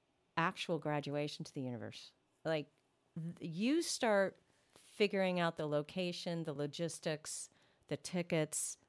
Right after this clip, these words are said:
whether it's gonna happen, where it's gonna hap-, maybe it's gonna happen online. I, who knows? But, you know, I can't, I can't do any of that. And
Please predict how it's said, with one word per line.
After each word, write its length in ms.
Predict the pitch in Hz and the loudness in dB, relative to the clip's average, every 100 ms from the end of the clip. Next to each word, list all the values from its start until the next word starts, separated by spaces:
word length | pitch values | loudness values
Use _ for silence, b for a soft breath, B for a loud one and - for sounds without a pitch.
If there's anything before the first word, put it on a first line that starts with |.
| _ | _
whether 340 | 170 185 185 | 2 4 6
it's 180 | 180 175 | 6 4
gonna 280 | - 139 127 | 0 0 2
happen, 640 | 127 170 196 208 196 190 b b b - | 2 2 2 2 2 0 b b b -10
where 400 | 139 156 185 233 | 2 6 6 6
it's 140 | 226 | 4
gonna 240 | - 202 196 | 0 0 0
hap-, 120 | 202 | 2
maybe 260 | 151 185 | 4 4
it's 100 | 269 | 4
gonna 200 | - 262 | 4 4
happen 280 | 220 226 226 | 4 2 2
online. 480 | 196 165 160 190 202 | 0 0 2 2 2
I, 140 | - 254 - | -2 -4 -6
who 140 | 302 269 | -2 0
knows? 280 | 202 175 151 | 0 0 -2
But, 220 | 170 - - | -4 -6 -8
you 140 | 196 | -6
know, 120 | 185 - | -4 -2
I 80 | 190 | -4
can't, 360 | - 190 165 - | -2 -2 -2 -2
I 80 | 180 | -4
can't 320 | 180 180 - | -4 -6 -6
do 200 | 156 185 | -6 -4
any 240 | 175 147 135 | -4 -4 -8
of 100 | - | -10
that. 240 | - - - - b b b b b b | -12 -12 -18 -20 b b b b b b
And 340 | 196 170 165 | -2 -2 -2